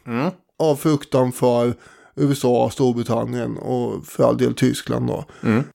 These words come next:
Speaker 2: Och under nittonhundratrettiotalet så producerades då alltså tjugofemtusen stridsvagnar i Sovjet. Och i Tyskland ska vi då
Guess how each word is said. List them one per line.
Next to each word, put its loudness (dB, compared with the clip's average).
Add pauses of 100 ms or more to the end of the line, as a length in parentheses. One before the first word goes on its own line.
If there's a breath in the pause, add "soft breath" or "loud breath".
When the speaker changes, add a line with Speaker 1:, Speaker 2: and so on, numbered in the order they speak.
(260)
Speaker 2:
Och 2
under 0
nittonhundratrettiotalet 0
så -6
producerades 0
då 4
alltså 0
tjugofemtusen 0
stridsvagnar 2
i 0 (120)
Sovjet. -2 (640 soft breath)
Och 0
i 2
Tyskland 0
ska 0
vi 2
då 2